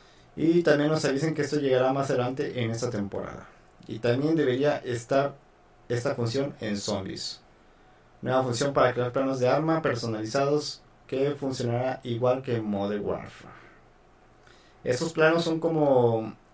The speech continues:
eh, armas esti-, estilizadas con picos, o sea, le, le agregan así muchos, eh, cambios estéticos, vaya.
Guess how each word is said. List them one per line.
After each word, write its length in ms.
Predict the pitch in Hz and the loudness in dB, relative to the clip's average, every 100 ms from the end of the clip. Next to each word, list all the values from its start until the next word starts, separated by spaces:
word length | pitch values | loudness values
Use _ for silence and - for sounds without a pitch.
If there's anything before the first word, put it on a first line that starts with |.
| - _ | -20 _
eh, 560 | - 120 117 110 107 104 | -6 -2 -2 -2 -4 -8
armas 440 | - 120 139 147 - | -4 -2 0 0 -2
esti-, 240 | 120 120 - | -6 -8 -4
estilizadas 840 | 120 117 104 104 117 120 143 - | -4 -2 -4 0 2 2 0 -2
con 400 | - 110 98 90 | -2 -2 -2 -6
picos, 640 | 98 98 95 120 113 113 - | -10 -14 -2 2 2 0 -4
o 80 | |
sea, 140 | 113 117 | -4 -2
le, 240 | 110 110 | -2 -2
le 100 | 117 | -2
agregan 280 | 120 147 165 | 0 0 -2
así 260 | 165 160 160 | -2 -2 -2
muchos, 640 | 151 147 143 151 - - - - - - - _ | -2 -4 -6 -8 -10 -18 -20 -20 -20 -20 -20 _
eh, 440 | 120 117 110 110 110 | 0 4 4 4 0
cambios 320 | 139 151 151 | 0 0 0
estéticos, 580 | 123 - 147 135 120 113 | -2 0 0 0 -4 -2
vaya. 300 | 110 107 101 | -2 -2 -6